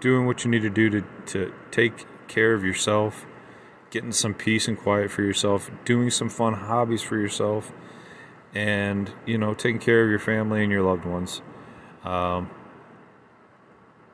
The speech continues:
and as always, you know, can keep your eyes on the skies, keep questioning the universe around you, keep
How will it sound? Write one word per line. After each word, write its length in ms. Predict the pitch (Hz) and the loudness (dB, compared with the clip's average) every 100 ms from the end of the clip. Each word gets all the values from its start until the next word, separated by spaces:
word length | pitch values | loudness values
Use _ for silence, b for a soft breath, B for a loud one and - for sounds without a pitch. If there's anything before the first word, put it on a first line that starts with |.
| _ _ - _ - | _ _ -20 _ -10
and 180 | 127 127 | -6 -2
as 120 | 113 | 2
always, 360 | 110 110 90 | 4 4 2
you 80 | 107 | 0
know, 140 | 104 95 | 0 -2
can 220 | - 110 | -4 -4
keep 300 | - 151 - | -2 -2 0
your 120 | - | 2
eyes 220 | 110 117 | 2 2
on 40 | 113 | 0
the 60 | |
skies, 580 | 101 - 104 98 87 - - | -2 0 0 2 0 -4 -10
keep 260 | - 127 - | -2 -2 0
questioning 460 | 117 113 - 110 | 0 2 -2 -2
the 80 | 95 | 0
universe 380 | 104 104 98 - | 2 0 -2 -2
around 200 | 98 92 | -2 -2
you, 40 | |
keep 220 | - 131 | 0 -2